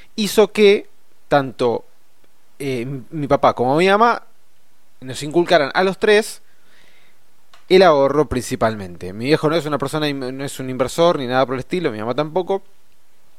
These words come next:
Eh, pero sí son los dos muy ahorristas, o sea, tienen mucho cuidado con, con el dinero, tratan de no malgastarlo, sobre todo mi, eh, mi papá, ¿no? Entonces,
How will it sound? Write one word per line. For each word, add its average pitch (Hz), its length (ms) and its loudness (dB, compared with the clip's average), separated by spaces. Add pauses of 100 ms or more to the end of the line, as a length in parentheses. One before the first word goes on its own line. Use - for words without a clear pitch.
(280)
Eh, 127 640 0 (220)
pero 180 240 8
sí 202 200 -2
son 165 260 0
los 147 120 2
dos 156 160 4
muy 151 440 -2
ahorristas, 135 600 0
o - 40 -16
sea, 123 200 -2
tienen 156 380 -4
mucho 180 300 -6
cuidado 151 320 4
con, 127 280 -4
con 120 160 -2
el 120 140 -4
dinero, 147 320 -2
tratan 131 280 0
de 123 120 -2
no 131 180 -2
malgastarlo, 123 640 2
sobre 117 220 -2
todo 123 180 2
mi, 110 120 -10 (120)
eh, 98 320 -6
mi 120 140 -10
papá, 90 260 -2
¿no? 139 120 -8
Entonces, 185 420 0